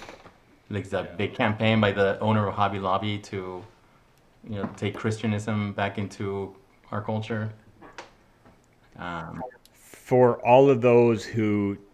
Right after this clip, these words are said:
Speaker 3: don't know, our bets that we're talking about is years ago, years ago, uh, when,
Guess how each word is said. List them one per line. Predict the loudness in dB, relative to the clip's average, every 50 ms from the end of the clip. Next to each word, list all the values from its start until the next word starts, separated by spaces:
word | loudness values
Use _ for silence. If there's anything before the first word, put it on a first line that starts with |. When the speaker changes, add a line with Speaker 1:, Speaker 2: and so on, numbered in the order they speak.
| _ _ _ -2
Speaker 3:
don't | 0 0 2 0 0 -2 -6 -10 -14 -10
know, | -6 -4 -2 -2 0 0 0 0 0 -2
our | -2 -2 -4
bets | -4 -2 0 0 0 0 -2
that | -8 -10
we're | -10 -10
talking | -8 -6 -6 -6 -6 -6 -10 -12
about | -10 -10 -8 -6 -6 -6 -6 -8 -12 -12
is | -12 -8 -8 -6 -8 -8 -8 -4
years | 0 2 4 6 6 6 4 4 0
ago, | -2 -2 0 0 0 0 0 -2 -4 -6 -8 -10 -20 _ _ _ _ _ _ _ _
years | -2 0 2 4 6 8 8 8 6 4 0
ago, | -6 -6 -6 -6 -6 -6 -6 -8 -8 -10 -14 _ _ _ _ _ _ _ _ -10 -6
uh, | -2 -2 0 0 0 0
when, | -2 -2 -2 -2 -4 -4 -8 -10